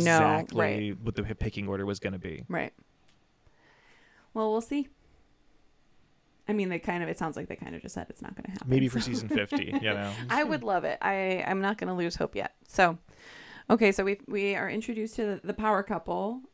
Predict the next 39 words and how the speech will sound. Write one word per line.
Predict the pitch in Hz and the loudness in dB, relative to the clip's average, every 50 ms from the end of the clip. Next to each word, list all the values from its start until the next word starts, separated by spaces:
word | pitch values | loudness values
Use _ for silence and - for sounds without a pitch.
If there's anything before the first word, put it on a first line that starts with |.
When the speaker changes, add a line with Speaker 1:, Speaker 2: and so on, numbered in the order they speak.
| _ _ | _ _
Speaker 2:
T | - - 214 196 | -8 -4 -4 -2
B | 185 190 | 0 0
D, | 175 180 175 170 | 2 4 4 4
if | 170 - | 2 2
that's, | - 180 175 175 - - 208 175 - | 2 2 2 2 2 2 0 0 4
Speaker 1:
<laughs> | |
Then, | - 147 139 143 | 6 8 8 8
Speaker 2:
uh, | 180 175 175 175 180 180 170 165 | 8 6 4 4 4 2 0 0
Speaker 1:
if | 113 127 139 | 0 2 4
anything, | 165 180 185 170 190 180 170 | 4 6 6 6 4 4 4
they | 156 143 | 6 6
are | 131 | 4
just, | 120 117 123 120 113 - - - - - - 95 - - - - | 4 4 2 2 2 0 -4 -10 -12 -18 -18 -20 -20 -16 -6 -2
they're | 123 120 117 | 0 2 2
just | 117 131 - | 2 0 -2
a | 127 | -2
couple. | - - 107 98 - - 104 | -2 -2 -2 -2 -2 -4 -6
They, | 98 - 101 101 101 117 | -4 -2 -2 0 0 0
I | |
mean, | 117 120 117 113 | -2 -2 -2 -2
they're | 113 120 | -2 0
definitely | 113 110 143 131 139 131 131 | 2 2 2 4 4 4 4
not | 120 120 123 117 | 6 6 6 6
a | 110 | 4
power | 107 - 117 113 107 104 101 101 | 4 2 0 0 0 0 0 -2
Speaker 2:
<laughs> | |
Speaker 1:
couple, | - - 104 98 - 107 95 104 107 113 | -2 -4 -4 -4 -4 -6 -6 -6 -4 -4
you | 113 107 | -4 -2
know? | 104 104 104 - | -2 -2 0 0
Speaker 2:
I | 233 233 240 | 0 0 0
feel | 240 277 285 302 302 | -2 -2 -2 -2 0
bad. | 262 233 208 196 | 0 2 2 4
I | 190 202 208 | 4 2 2
do | 214 233 233 | 0 -2 -2
feel | 233 240 214 190 | 0 0 0 2
bad | 180 180 175 175 170 | 4 4 4 4 2
for | 185 180 170 | 0 -4 -2
that, | 165 160 151 - - - | -2 0 -2 -2 -4 -8
specifically | - - 185 185 - 202 185 180 185 180 - 180 165 160 160 160 - | -8 -6 -6 -6 -4 -6 -6 -4 -4 -4 -4 -4 -4 -4 -4 -4 -6